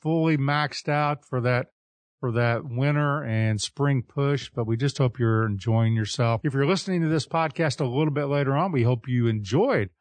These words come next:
your holiday break and you're experiencing a great twenty twenty-two. But let's take a look back to just some of the things in twenty twenty-one. Let's call it a wrap. You know, I think, I think we like to say we wrapped up twenty twenty and twenty twenty-one, right?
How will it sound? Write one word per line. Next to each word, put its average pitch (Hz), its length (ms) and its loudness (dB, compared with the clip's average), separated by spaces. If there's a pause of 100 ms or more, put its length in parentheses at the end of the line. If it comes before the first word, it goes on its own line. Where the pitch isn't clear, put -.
(320)
your 123 120 2
holiday 123 460 0
break 113 540 0
and 110 200 0
you're 110 160 2
experiencing 110 720 0
a 104 80 -2
great 110 420 -2
twenty 107 380 -4
twenty-two. 104 840 -4
But 147 80 -2
let's 233 240 0
take 262 220 0
a 185 80 -4
look 151 340 0
back 151 480 -2 (500)
to 131 100 2
just 135 280 0
some 165 260 0
of 156 60 0
the 131 80 2
things 147 400 0
in 113 80 -2
twenty 147 340 0
twenty-one. 139 440 -2
Let's 180 160 -2
call 226 280 -2
it 151 60 0
a 127 80 2
wrap. 107 420 -2 (360)
You 131 100 -4
know, 151 200 0
I 143 100 0
think, 170 280 -2 (200)
I 151 80 0
think 185 260 0
we 139 160 2
like 120 340 0
to 143 80 -6
say 127 200 -2
we 175 180 0
wrapped 147 400 -2
up 147 200 -2
twenty 147 280 0
twenty 147 400 -2
and 160 240 2
twenty 110 300 0
twenty-one, 98 480 -2
right? 135 320 0